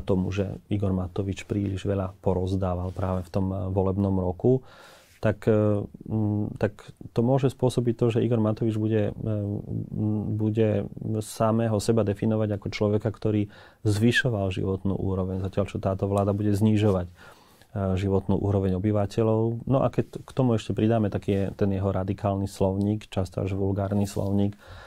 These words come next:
takže áno, môže ešte pokojne vyrásť,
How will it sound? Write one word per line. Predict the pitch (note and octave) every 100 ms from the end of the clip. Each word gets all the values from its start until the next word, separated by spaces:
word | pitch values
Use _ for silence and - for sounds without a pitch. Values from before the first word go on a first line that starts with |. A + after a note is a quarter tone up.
| - -
takže | G#2 G#2 G2
áno, | G#2 G#2+ G2 -
môže | G#2+ G#2+ G#2 G2+ F#2+
ešte | - F#2+
pokojne | - G2+ G#2 G2 F#2+
vyrásť, | F#2+ F#2 G#2 A#2+ -